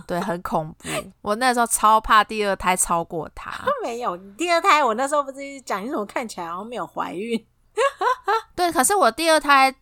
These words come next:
Speaker 1: 就是那个体重其实是增加很多，增加十几公斤。
Speaker 2: 嗯，很好啊，
Speaker 1: 对，
Speaker 2: 又胖小孩啊。
Speaker 1: 但居然还没有，对，就还没有超过，我觉得很厉害。
Speaker 2: 那还不错。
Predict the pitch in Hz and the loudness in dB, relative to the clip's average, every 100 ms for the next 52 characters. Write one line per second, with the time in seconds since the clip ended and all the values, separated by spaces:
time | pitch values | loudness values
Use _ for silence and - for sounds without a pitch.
0 | _ - 269 277 247 226 240 233 220 185 | _ -8 -4 -2 -2 -2 -4 -6 -4 -2
1 | 170 156 - _ - 185 170 220 196 165 | -4 -8 -12 _ -14 -12 -8 -8 -8 -10
2 | 156 170 185 156 - _ - 185 180 156 | -10 -10 -10 -12 -16 _ -8 -6 -6 -6
3 | 170 - - - 190 - 208 196 - 196 | -6 -10 -14 -18 -14 -10 -8 -6 -6 -8
4 | - - - - - 214 202 190 175 180 | -18 -20 -20 -18 -16 -12 -12 -12 -18 _
5 | _ _ _ - 247 349 277 240 269 302 | _ _ _ -10 -2 4 6 6 6 4
6 | 285 247 226 240 208 175 180 - 185 190 | 2 2 -2 0 2 0 -4 -8 -10 -8
7 | 175 185 175 202 - _ - 208 196 220 | -8 -8 -10 -16 -20 _ -8 -6 -4 -4
8 | 190 180 165 - 147 151 - - - 190 | -4 -6 -10 -6 -6 -8 -12 -20 -18 -18
9 | 175 180 - - - - - - 214 170 | -14 -14 -14 -18 -20 -20 -20 -18 -18 -20
10 | - 220 - - | -20 -20 -20 -20